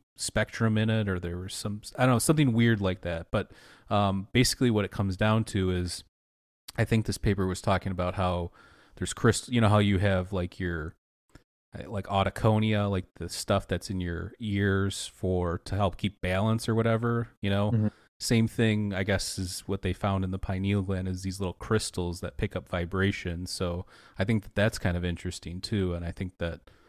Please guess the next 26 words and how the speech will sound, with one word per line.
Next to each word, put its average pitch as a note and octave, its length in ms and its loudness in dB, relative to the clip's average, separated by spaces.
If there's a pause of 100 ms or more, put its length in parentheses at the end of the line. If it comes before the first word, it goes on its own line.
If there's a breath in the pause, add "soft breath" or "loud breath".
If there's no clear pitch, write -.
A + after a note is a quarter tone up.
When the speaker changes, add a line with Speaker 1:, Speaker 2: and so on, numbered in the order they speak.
(160 soft breath)
Speaker 1:
stuff - 360 -2
like F2+ 160 -4
that G2 180 0
needs F#2 220 -8
to F#2+ 80 -6
be F2 120 -6
researched F2 540 -8
more. F2 260 -10 (600)
Speaker 2:
Yeah, C#3+ 560 10
I C3 60 2
mean, C#3 160 6
I, C#3 260 6 (100)
I've C3 180 8
come F3 200 6
across D#3+ 380 4
that A#2+ 220 4
paper. A#2 220 4
I A#2 80 10
don't B2 240 4 (300)
remember A#2+ 440 8
the G2+ 200 2
exact G2 400 6
details G2+ 500 4
of F2 220 4
it, E2+ 160 2 (100)
but F2+ 240 2